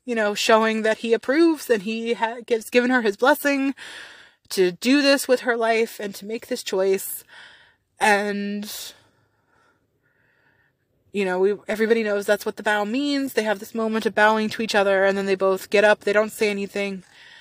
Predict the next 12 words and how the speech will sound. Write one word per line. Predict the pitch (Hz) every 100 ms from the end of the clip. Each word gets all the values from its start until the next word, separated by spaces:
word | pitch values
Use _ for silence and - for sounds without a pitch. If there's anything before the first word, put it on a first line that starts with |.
| - _
Um, | 170 170 165 180
and | 180 170 175
Ember | 180 185 180 180
continues | 180 190 180 185 180 175 -
walking | 175 180 185 175
to | -
follow | 196 196
Wade | 202 208 202
up | 190
onto | 196 190
the | 190
boat. | 240 247 247 - -